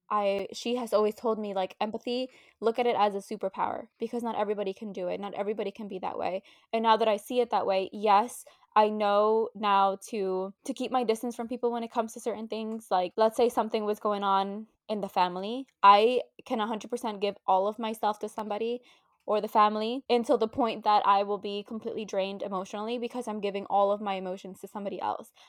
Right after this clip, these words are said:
So I have learned to kind of, like, lay low a little bit and be like, "You can't,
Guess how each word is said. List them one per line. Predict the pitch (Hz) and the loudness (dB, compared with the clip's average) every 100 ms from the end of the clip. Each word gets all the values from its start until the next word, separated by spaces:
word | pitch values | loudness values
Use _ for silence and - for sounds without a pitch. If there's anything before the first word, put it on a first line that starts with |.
| _ | _
So | 226 | 2
I | 208 | 2
have | 214 214 | 2 -4
learned | 214 220 214 190 185 190 - | -4 0 0 -2 -6 -10 -4
to | 226 | 0
kind | 254 240 | 2 4
of, | 233 | 6
like, | 240 208 202 - - | 8 8 6 0 -12
lay | 185 247 247 | 2 10 12
low | 254 220 233 | 12 10 10
a | 247 | 6
little | 254 | 4
bit | 240 262 262 | 6 6 6
and | 226 | 2
be | 226 226 | 0 4
like, | 220 220 | 2 2
"You | 233 | -8
can't, | 277 247 | -4 -4